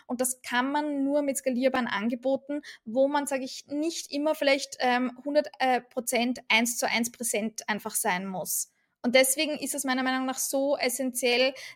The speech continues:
dahingehend auch den Mindset einfach zu shiften, dass wir Leuten durchaus wirklich helfen können mit skalierbaren Angeboten, damit wir einfach wirklich nachhaltig, ein nachhaltiges Businessmodell auch einfach aufsetzen.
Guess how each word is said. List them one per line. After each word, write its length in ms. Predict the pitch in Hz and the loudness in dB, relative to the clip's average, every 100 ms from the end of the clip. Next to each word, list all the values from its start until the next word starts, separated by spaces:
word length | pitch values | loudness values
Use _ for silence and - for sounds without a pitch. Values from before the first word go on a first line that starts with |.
| _ | _
dahingehend 720 | 247 247 269 269 262 247 233 | 4 4 2 0 0 0 0
auch 140 | 226 | -2
den 160 | - 247 | -2 -2
Mindset 360 | 208 220 233 226 | 0 -2 -2 -2
einfach 280 | 214 220 | -4 -6
zu 100 | 233 | -8
shiften, 560 | 240 - 233 - 262 262 - - - | -6 -4 -4 -6 -6 -6 -8 -14 0
dass 280 | 247 254 262 | 2 2 2
wir 260 | 285 285 - | 4 4 2
Leuten 640 | 226 208 226 - 277 262 | 2 4 2 -2 -4 -2
durchaus 840 | 269 294 302 - 202 214 262 - - - - | -2 0 -2 0 2 2 2 -2 -4 -12 -10
wirklich 680 | 226 277 277 285 285 269 - | -2 -2 -2 -2 -2 -2 -6
helfen 460 | 226 233 240 277 262 | -2 0 0 -4 -4
können 380 | 277 262 269 - - | -2 0 -2 -4 -2
mit 260 | 254 294 | -2 0
skalierbaren 720 | - - 254 226 254 247 240 233 | -2 -2 0 2 2 4 2 0
Angeboten, 840 | 202 220 233 226 240 240 269 285 - - - | -2 -2 -2 0 -2 -2 -6 -6 -10 -14 -2
damit 400 | 240 269 277 285 | 2 2 2 4
wir 100 | 233 | 4
einfach 300 | 240 247 254 | 2 -2 -2
wirklich 400 | 262 277 - - | -2 -4 -6 -4
nachhaltig, 1080 | 226 202 214 247 - 247 247 247 262 254 - | 0 2 2 0 2 4 4 2 0 0 -2
ein 100 | 233 | 2
nachhaltiges 640 | 214 233 254 247 254 240 | 4 4 -2 -2 -4 -2
Businessmodell 640 | 269 254 262 247 226 190 | -2 0 -2 -2 -2 0
auch 100 | 190 | 0
einfach 300 | - 208 202 | -2 -4 -4
aufsetzen. 840 | 196 185 - 202 - - 208 - | -2 -2 -2 -6 -6 -8 -10 -12